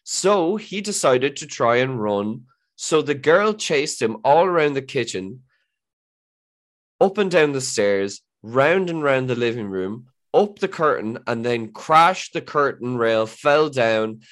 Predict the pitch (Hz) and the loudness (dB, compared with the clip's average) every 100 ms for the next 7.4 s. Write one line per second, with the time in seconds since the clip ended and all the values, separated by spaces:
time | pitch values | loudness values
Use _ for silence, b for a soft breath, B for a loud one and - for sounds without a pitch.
0 | b 110 104 107 127 147 165 196 - 131 | b -6 -6 -4 2 4 4 2 0 -2
1 | 113 110 - 131 120 127 - - 120 104 | -2 -8 -4 0 0 -2 -10 -6 -6 -6
2 | - 123 131 135 135 117 104 101 98 101 | -4 -4 -2 -2 -4 -2 -2 -2 -4 -8
3 | b b - 104 131 170 185 160 165 165 | b b -14 2 4 6 4 2 2 2
4 | 147 117 113 113 110 104 95 - 139 139 | 0 2 2 2 0 -4 -6 -2 -2 -2
5 | 139 127 131 131 123 - 101 - 95 98 | -2 0 0 -4 -4 0 -2 -2 -4 -2
6 | 95 95 b - 110 113 104 - 117 113 | -2 -6 b -10 -4 0 0 4 4 4
7 | 107 107 101 | 2 -2 -6